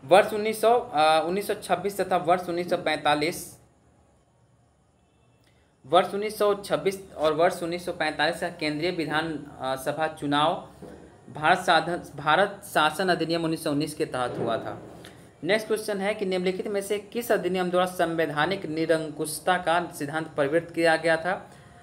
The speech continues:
तो उन्नीस सौ नौ का भारतीय काउंसिल अधिनियम, उन्नीस सौ उन्नीस का भारत सरकार अधिनियम,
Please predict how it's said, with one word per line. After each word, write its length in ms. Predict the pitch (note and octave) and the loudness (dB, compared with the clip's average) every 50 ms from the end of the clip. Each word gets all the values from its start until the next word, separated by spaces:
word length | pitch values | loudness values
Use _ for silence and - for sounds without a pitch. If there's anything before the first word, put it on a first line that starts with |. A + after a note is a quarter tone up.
| - - - | -20 -12 -8
तो 80 | - | -6
उन्नीस 260 | D3 D#3+ F3+ F#3+ F#3+ | -2 -2 -2 -2 0
सौ 80 | - F#3+ | -2 0
नौ 180 | E3+ F3 F3+ F#3 | 2 4 2 4
का 140 | F3+ F#3 | 4 2
भारतीय 420 | D#3 D3 D#3 D3+ D#3 D3+ - F3+ F3+ | 2 2 0 0 0 0 0 -2 -2
काउंसिल 400 | F#3 F3+ D#3+ D#3+ D#3+ - F3 E3+ | 0 0 0 0 0 0 0 2
अधिनियम, 520 | E3 E3 F3 E3+ E3+ E3+ F3 F#3 F#3 F3 | 2 2 0 -2 -2 -2 -2 -2 -2 -4
उन्नीस 200 | D3 D3+ D#3+ D3+ | -4 -6 -4 -4
सौ 80 | E3+ D#3+ | -2 -2
उन्नीस 240 | D3+ D3+ D#3+ D#3 - | -2 -4 -6 -6 -4
का 120 | - D#3 | -2 -2
भारत 260 | C#3+ C3 C#3+ D3 D#3 | -2 0 -2 -2 -2
सरकार 320 | D3 D#3+ D#3 - E3 D#3+ E3 | -2 -4 -4 -2 0 0 2
अधिनियम, 480 | D#3+ D#3 E3+ E3+ E3+ E3+ F3+ F#3+ G3 | 0 0 -2 -4 -2 -2 -2 -4 -4